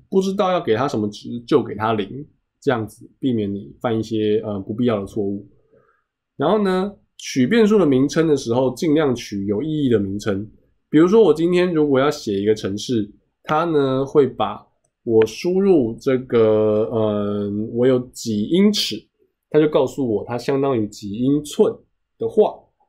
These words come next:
我的那个变数名称最好叫做 yard to inch，哦，让我一看就知道这个变数是干啥用的。只取叫 Y 的话呢，就看不太出来。哦，meaningful 的 names 事实上是很有用的。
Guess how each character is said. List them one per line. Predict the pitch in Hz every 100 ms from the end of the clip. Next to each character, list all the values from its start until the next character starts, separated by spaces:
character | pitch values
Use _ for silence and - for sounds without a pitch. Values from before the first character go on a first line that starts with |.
| _ _
我 | 139
的 | 156
那 | 226
个 | 196
变 | 208 180
数 | 180
名 | 151 127
称 | 131 139 143
最 | 151
好 | 107
叫 | 120
做 | 123 117
yard | 117 143 147 156 160 -
to | - 120
inch， | 135 107 101 - - _ _ _
哦， | 107
让 | 165 127
我 | 110
一 | 113
看 | - 196 131
就 | 139
知 | 131 131
道 | 135 117
这 | 127
个 | 113
变 | 131 113
数 | 123 107
是 | 113
干 | 104 120
啥 | 101 98 101
用 | 110 95
的。 | - - _ _
只 | - 147
取 | - 117
叫 | 147
Y | 135 131 131
的 | 120
话 | 113 131
呢， | 113 104 104
就 | 117
看 | 113 131 101
不 | 104
太 | 117
出 | 95 -
来。 | 101 69 - _ _ _ _
哦， | 117 98 123
meaningful | 170 196 175 135 117
的 |
names | 117 143 110 95 -
事 | - 127
实 | 113
上 | 110
是 | 101 113
很 | 104 104
有 | 95
用 | 98 101
的。 | 73